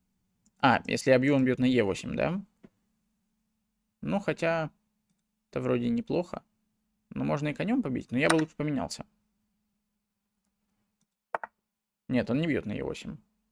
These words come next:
Ой, блин, я тут могу себе проблем щас нажить. Если я бью, он же тут с шахом бьёт. Я чё-то забыл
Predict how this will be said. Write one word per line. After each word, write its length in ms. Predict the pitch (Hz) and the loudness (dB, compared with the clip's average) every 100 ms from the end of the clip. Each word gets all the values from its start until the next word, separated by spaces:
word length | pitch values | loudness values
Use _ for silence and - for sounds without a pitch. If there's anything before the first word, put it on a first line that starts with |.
| _ _ _ _ _ _ _ _ _ _ _ _ _ _ | _ _ _ _ _ _ _ _ _ _ _ _ _ _
Ой, 240 | - 120 104 | -4 -2 0
блин, 260 | 117 107 | -2 0
я 120 | 107 | 0
тут 160 | 113 120 | -2 -2
могу 200 | 127 131 | 0 0
себе 200 | - 131 | -2 -2
проблем 400 | - 147 123 117 | 0 2 2 0
щас 180 | 131 - | -4 -6
нажить. 400 | 143 127 110 - _ _ _ _ _ _ _ _ _ _ _ - - - - _ _ - | -4 -2 -4 -10 _ _ _ _ _ _ _ _ _ _ _ -20 -20 -20 -20 _ _ -6
Если 260 | 127 113 135 | -4 0 4
я 140 | 131 | 4
бью, 160 | 135 147 | 6 4
он 120 | 127 | 2
же 100 | 120 | 0
тут 200 | 160 156 | -4 -2
с 20 | |
шахом 360 | - 110 113 113 | -2 -2 0 0
бьёт. 180 | 87 | 0
Я 80 | 110 | -2
чё-то 180 | - 117 | -2 0
забыл 360 | 120 127 110 | 2 2 2